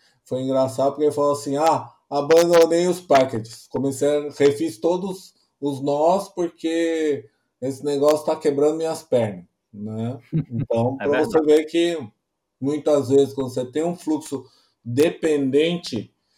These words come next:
Speaker 1: de, de conteúdo gerado externamente, você também gera uma certa vulnerabilidade. Isso também foi um dos,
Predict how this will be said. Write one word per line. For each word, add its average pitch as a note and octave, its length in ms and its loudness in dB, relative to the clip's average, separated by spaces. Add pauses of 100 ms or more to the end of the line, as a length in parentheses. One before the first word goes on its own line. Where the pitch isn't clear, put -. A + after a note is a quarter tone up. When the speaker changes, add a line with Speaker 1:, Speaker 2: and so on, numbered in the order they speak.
(220)
Speaker 1:
de, A2+ 1300 -4
de A#2+ 140 -6
conteúdo C#3+ 560 2
gerado C3+ 480 2
externamente, C3 1000 -4
você A#2 280 -12
também C#3 340 -4
gera C#3 300 0
uma D3 120 -4
certa C#3 340 -4
vulnerabilidade. C#3+ 1000 -2
Isso - 180 -8
também F3 300 -4
foi E3 220 -2
um D#3+ 60 -8
dos, D3+ 220 -8